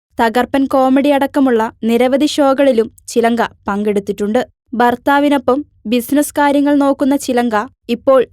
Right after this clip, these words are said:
സീരിയലിൽ സജീവമല്ല. ഇതിനിടെ ഒരു സീരിയൽ സംവിധായകനിൽ നിന്നും മോശം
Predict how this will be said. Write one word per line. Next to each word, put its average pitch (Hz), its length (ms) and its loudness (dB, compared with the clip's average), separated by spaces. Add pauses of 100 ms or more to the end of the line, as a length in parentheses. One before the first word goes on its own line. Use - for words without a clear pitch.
സീരിയലിൽ 254 680 -2
സജീവമല്ല. 214 840 -2 (460)
ഇതിനിടെ 262 560 2 (240)
ഒരു 254 360 2
സീരിയൽ 262 520 0
സംവിധായകനിൽ 285 840 2
നിന്നും 262 360 0 (220)
മോശം 240 500 0